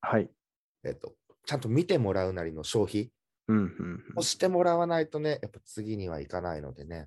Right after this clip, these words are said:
Speaker 1: うん。
Speaker 2: うん。だ僕の場合、今回は、
Speaker 1: はい。
Speaker 2: えっと、まあ、TwitterとかFacebookで、えー、通知してたんだけど、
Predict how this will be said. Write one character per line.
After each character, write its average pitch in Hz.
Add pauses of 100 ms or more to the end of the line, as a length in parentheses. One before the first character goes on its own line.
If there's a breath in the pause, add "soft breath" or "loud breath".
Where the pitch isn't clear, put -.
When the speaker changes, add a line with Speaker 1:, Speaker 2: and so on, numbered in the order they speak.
(140)
Speaker 1:
う 101
ん。 101 (480 loud breath)
Speaker 2:
う 101
ん。 90 (680 soft breath)
だ 143
僕 139
の 165
場 160
合、 160
今 170
回 117
は、 92 (160)
Speaker 1:
は 135
い。 117 (640)
Speaker 2:
え 98
っ -
と、 80 (160)
ま -
あ、 -
Twitter 117
と 120
か 101
Facebook 98
で、 80 (360 soft breath)
え 78
ー、 - (140)
通 101
知 -
し -
て 107
た 92
ん 85
だ 76
け 85
ど、 82